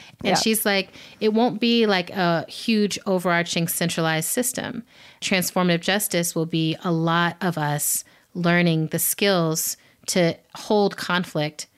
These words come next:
Speaker 1: within our communities, within our families, um, within our schools and institutions. We're learning ourselves to hold it in different ways."
Speaker 2: Yeah.
Speaker 1: But also, I always love to point out that this is some of the most ancient technology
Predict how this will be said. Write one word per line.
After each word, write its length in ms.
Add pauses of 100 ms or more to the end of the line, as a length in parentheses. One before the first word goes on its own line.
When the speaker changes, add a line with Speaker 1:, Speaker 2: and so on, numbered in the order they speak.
(120)
Speaker 1:
within 300
our 120
communities, 640
within 220
our 100
families, 800 (460)
um, 160
within 240
our 80
schools 720
and 120
institutions. 840 (640)
We're 220
learning 480 (100)
ourselves 680
to 80
hold 300
it 120
in 120
different 300
ways." 360 (240)
Speaker 2:
Yeah. 180
Speaker 1:
But 360 (160)
also, 280
I 100
always 240
love 100
to 80
point 220
out 160
that 240 (600)
this 220
is 140
some 140
of 80
the 60
most 220 (100)
ancient 360
technology 840